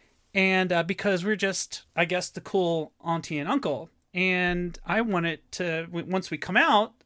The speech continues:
uh, then it would be the the two fun aunties. <sighs> So we traveled up. This is one of the first things that kept, uh, this, that, that actually kept us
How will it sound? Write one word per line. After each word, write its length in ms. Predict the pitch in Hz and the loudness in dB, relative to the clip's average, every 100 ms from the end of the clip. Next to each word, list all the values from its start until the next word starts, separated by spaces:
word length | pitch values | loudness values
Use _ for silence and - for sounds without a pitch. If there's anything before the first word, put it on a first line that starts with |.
| - | -4
uh, 460 | 170 170 165 165 | 0 2 2 0
then 180 | 160 170 | 0 -2
it 80 | 165 | -2
would 160 | 175 170 | -4 -4
be 320 | 170 170 170 - - _ _ | -2 -2 -4 -12 -20 _ _
the 460 | 170 160 156 147 151 _ _ _ _ _ - | -4 0 0 0 -4 _ _ _ _ _ -6
the 100 | 170 | -4
two 260 | - 196 | -2 -2
fun 380 | 170 - 175 165 - | -2 0 0 0 0
aunties. 600 | 247 302 - - - - _ _ - - - - - - - - - - _ | 0 0 -4 -8 -12 -14 _ _ -12 -12 -12 -14 -18 -20 -20 -20 -20 -20 _
<sighs> 60 | - - - - - - | -6 -6 -6 -8 -8 -2
So 640 | - 262 247 247 247 233 - - _ | 2 6 8 8 6 2 -4 -18 _
we 180 | 175 220 | -2 0
traveled 560 | 226 254 233 254 269 214 | 2 2 4 4 6 6
up. 200 | 160 - | 4 2
This 260 | 208 - | -2 0
is 100 | 208 | 2
one 160 | 226 208 | 4 4
of 60 | |
the 60 | 175 | 4
first 260 | - 196 - | 0 0 0
things 260 | 175 151 | -2 -2
that 160 | 156 - | -6 -6
kept, 340 | - 165 - | -8 -8 -6
uh, 380 | 175 175 165 165 | 0 2 2 0
this, 200 | 175 165 | -4 -6
that, 300 | 170 165 - | -6 -6 -2
that 280 | 165 156 - | 0 0 -4
actually 400 | 151 160 - 156 | -6 -6 -6 -8
kept 380 | 156 - 226 - | -8 -6 -4 -4
us 400 | 127 160 - | -6 -6 -10